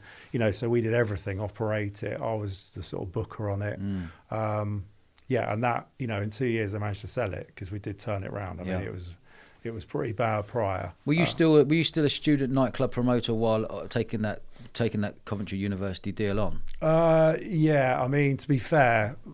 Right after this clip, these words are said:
Speaker 1: by then I was, uh, sort of over the uni thing.
Speaker 2: Mm.
Speaker 1: So I only did two years.
Speaker 2: Mm.
Speaker 1: And then, you know, I was just working all the time and I didn't, didn't really see the value in some of the sort of theory that was being thrown at us.
Speaker 2: Mm.
Speaker 1: And it was event management,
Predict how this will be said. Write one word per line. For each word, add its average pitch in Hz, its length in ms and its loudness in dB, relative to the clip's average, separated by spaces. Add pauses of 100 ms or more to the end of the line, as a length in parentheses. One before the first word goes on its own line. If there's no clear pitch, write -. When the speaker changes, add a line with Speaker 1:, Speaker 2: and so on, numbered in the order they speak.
(260)
Speaker 1:
by 120 240 4
then 110 260 0
I 107 140 0
was, 104 400 -6 (280)
uh, - 180 -16
sort - 200 -6
of 113 100 -6
over 104 540 -2 (340)
the 107 80 -2
uni 101 380 0
thing. 101 440 -2
Speaker 2:
Mm. 85 40 -4
Speaker 1:
So 117 240 2
I 127 60 4
only 117 140 0
did 110 200 -4
two 113 160 -4
years. 90 540 -6
Speaker 2:
Mm. 98 200 -4 (260)
Speaker 1:
And 107 180 -6
then, 107 460 -4
you 131 100 -8
know, 107 160 -4
I - 140 -4
was 107 100 -4
just 113 160 -8
working 107 420 -4
all 101 180 -4
the 95 60 -10
time 98 360 -4
and 101 120 -4
I 113 260 -4
didn't, 113 300 -8
didn't 113 220 -4
really 104 300 -2
see 104 200 -4
the 98 100 -4
value 95 540 -4
in 110 220 -4
some 110 220 -4
of 98 100 -6
the 95 60 -8
sort 123 200 -6
of 95 60 -12
theory 104 360 0
that 101 160 -2
was 95 140 -6
being 98 220 -4
thrown 101 320 -4
at - 60 -8
us. 92 220 -6 (140)
Speaker 2:
Mm. 87 140 -6
Speaker 1:
And 147 80 2
it 151 60 4
was 139 140 2
event 147 280 4
management, 107 680 -2